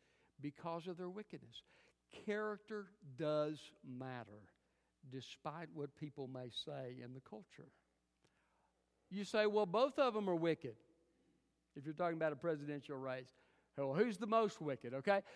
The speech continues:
Now, I, I'm not gonna tell you how to vote, okay? Relax if that's what you think, where you think I'm going. But I do think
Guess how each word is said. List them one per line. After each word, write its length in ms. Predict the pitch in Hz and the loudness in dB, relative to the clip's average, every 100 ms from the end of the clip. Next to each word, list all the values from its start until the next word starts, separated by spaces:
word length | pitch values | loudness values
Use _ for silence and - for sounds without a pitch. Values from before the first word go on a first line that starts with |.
| - - | -10 6
Now, 220 | 190 208 | 8 8
I, 160 | 262 254 | 6 6
I'm 120 | 262 | 6
not 160 | 277 285 | 6 4
gonna 140 | 254 | 2
tell 140 | 214 247 | 2 2
you 160 | 208 | 4
how 100 | 185 | 4
to 80 | 202 | 4
vote, 320 | 175 165 120 - _ - | 4 2 2 -6 _ -10
okay? 300 | 175 175 214 214 - _ - 180 - - 180 170 165 175 - 170 | 0 2 0 -4 -20 _ -20 -18 -18 -16 -14 -14 -16 -20 -18 -8
Relax 560 | 160 165 190 202 - | 0 4 6 4 2
if 80 | 147 | -4
that's 200 | 175 165 | -2 -4
what 140 | 170 | -8
you 80 | 185 | -8
think, 220 | 165 175 160 | -6 -6 -4
where 160 | 160 | -2
you 140 | 160 156 | -2 -4
think 220 | 180 165 | -6 -4
I'm 120 | 151 | -2
going. 320 | 156 165 135 - - - | 0 -2 -2 -8 -20 -6
But 120 | - 175 | 2 4
I 60 | |
do 280 | 175 214 285 | 4 2 2
think 500 | - 214 185 175 - | 2 4 4 2 -2